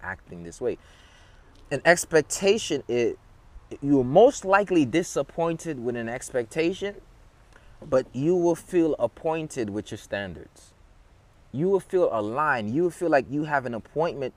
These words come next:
to do this because it is something you said you were going to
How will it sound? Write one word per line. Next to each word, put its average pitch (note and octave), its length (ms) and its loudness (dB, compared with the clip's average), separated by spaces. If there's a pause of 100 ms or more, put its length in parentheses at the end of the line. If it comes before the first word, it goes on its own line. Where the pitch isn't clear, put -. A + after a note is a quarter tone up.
(140)
to G#3 320 0 (320)
do D#3+ 220 2
this C#3+ 540 2 (400)
because C#3+ 380 0 (100)
it D#3 200 2
is D3+ 200 0
something C3 460 -6
you A#2 140 0
said B2+ 280 -2
you A2 120 -2
were G#2+ 140 0
going G#2+ 260 -6
to F#2 300 -10